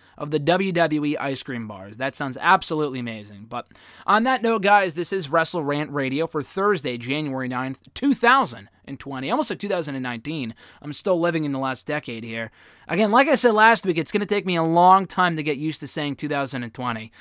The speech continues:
But, uh, we have a stacked show on, you know, on, on tap for you fine folks here today. And when don't we? I mean, usually I, I have a lot of things to discuss anyway. La-, like last week, for example, we had a really stacked show. Didn't really get to discuss Raw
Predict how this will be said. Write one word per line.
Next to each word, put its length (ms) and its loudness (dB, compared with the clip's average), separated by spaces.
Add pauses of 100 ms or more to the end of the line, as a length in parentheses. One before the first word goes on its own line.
(380)
But, 160 2
uh, 260 2
we 80 0
have 100 0
a 100 0
stacked 600 0
show 540 4
on, 400 2 (400)
you 100 -16
know, 140 -12
on, 160 4
on 160 4
tap 320 0
for 80 -8
you 80 -2
fine 320 0
folks 300 -4
here 160 -8
today. 220 -8
And 120 -6
when 160 2
don't 300 6
we? 160 -4
I 20 -4
mean, 240 -2
usually 580 2 (320)
I, 140 -2
I 140 2
have 160 2
a 20 0
lot 300 6
of 60 -8
things 260 -6
to 80 -6
discuss 400 -4
anyway. 300 -4
La-, 320 4
like 200 0
last 300 0
week, 120 -8
for 140 -6
example, 560 -12 (220)
we 100 -2
had 80 2
a 60 2
really 280 0
stacked 380 2
show. 400 -10 (260)
Didn't 220 4
really 240 4
get 220 0
to 60 0
discuss 480 0
Raw 520 6